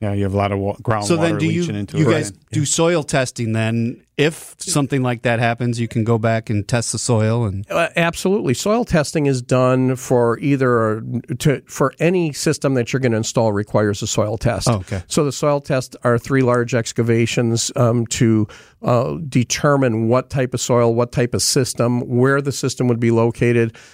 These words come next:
Speaker 3: The soil test actually gives you all of the design criteria that allow you both to pull a permit to put a system in or to also give a person an accurate price. Without a soil test, you really can't give an accurate price on,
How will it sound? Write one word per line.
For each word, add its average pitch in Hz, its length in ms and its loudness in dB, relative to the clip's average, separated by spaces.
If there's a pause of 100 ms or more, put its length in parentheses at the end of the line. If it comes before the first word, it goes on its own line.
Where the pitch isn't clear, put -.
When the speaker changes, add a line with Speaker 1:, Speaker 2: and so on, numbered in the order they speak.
(180)
Speaker 3:
The 123 100 2
soil 190 320 0
test 156 360 -2
actually 127 480 0
gives 120 280 0
you 110 180 0 (140)
all 143 340 2
of 151 80 -4
the 135 100 -4
design 120 640 0
criteria 117 1120 0 (380)
that 139 200 2
allow 123 320 0
you 120 240 0
both 123 400 0
to 117 480 0
pull 127 180 2
a 110 60 0
permit 160 400 -2
to 160 100 -8
put 156 220 0
a - 40 -2
system 147 420 -2
in 147 280 2
or 127 480 2
to 127 200 0
also 117 420 0
give 120 180 -2
a 107 40 -2
person 120 360 0
an 110 100 0
accurate 110 460 0
price. 143 420 -4 (220)
Without 147 300 2
a - 20 -8
soil 139 280 0
test, 123 340 -4 (300)
you 139 260 2
really 131 500 2 (260)
can't 135 280 -2
give 127 160 -2
an 113 80 2
accurate 113 400 0
price 120 320 -2
on, 117 360 -2